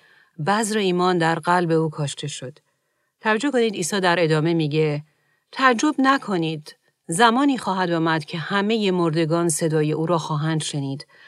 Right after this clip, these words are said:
و از قبرهای خود بیرون خواهند آمد. نیکوکاران برای حیات خواهند برخاست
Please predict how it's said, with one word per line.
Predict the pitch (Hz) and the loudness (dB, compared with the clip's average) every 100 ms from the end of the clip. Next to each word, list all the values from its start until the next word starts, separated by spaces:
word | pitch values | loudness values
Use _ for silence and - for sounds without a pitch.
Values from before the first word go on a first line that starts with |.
| - - | -20 -6
و | |
از | 147 156 - | -4 -2 0
قبرهای | 175 165 151 156 175 160 | 2 2 0 0 -2 -4
خود | 151 170 156 | -4 -6 -4
بیرون | 151 156 160 | -2 -2 -2
خواهند | 143 143 135 131 | -4 -8 -8 -8
آمد. | 131 131 139 - _ _ _ - | -10 -12 -14 -20 _ _ _ -6
نیکوکاران | 185 170 175 156 180 165 180 180 165 | -2 -2 -2 -4 -2 2 4 4 4
برای | 160 170 170 | 4 4 4
حیات | 160 151 160 170 208 226 | 2 0 2 6 6 4
خواهند | - 214 208 208 208 | 0 -2 0 0 2
برخاست | 196 190 - 196 196 190 - | 2 2 4 4 4 2 -6